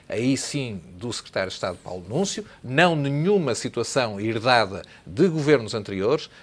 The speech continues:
aí sim com responsabilidade política de Paulo Núncio, nós possamos estar todos mais seguros, num processo mais transparente e saber que todos os contribuintes, sem exceção, sem discriminação, têm os seus dados protegidos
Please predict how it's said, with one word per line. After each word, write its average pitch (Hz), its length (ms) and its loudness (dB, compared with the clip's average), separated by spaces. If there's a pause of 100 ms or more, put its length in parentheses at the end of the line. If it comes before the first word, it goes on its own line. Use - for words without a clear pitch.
aí 139 240 0
sim 135 280 -2
com 123 120 -4
responsabilidade 127 600 -2
política 117 300 -4
de - 60 -14
Paulo 120 200 2
Núncio, 131 320 -8 (200)
nós 120 280 0
possamos - 400 -8
estar 107 240 0
todos 104 280 -4
mais 123 280 -4
seguros, 143 340 -8
num 123 140 -10
processo - 340 -4
mais 123 180 -4
transparente 135 480 -6 (220)
e - 80 -4
saber 113 380 -2 (100)
que - 100 -10
todos 156 600 0
os - 140 -10
contribuintes, 110 760 -8 (220)
sem 160 340 0
exceção, 120 640 -2
sem - 320 -4
discriminação, 104 680 -8 (300)
têm 120 260 -2
os 110 80 -8
seus 98 220 -6
dados 95 260 -4
protegidos 104 640 -10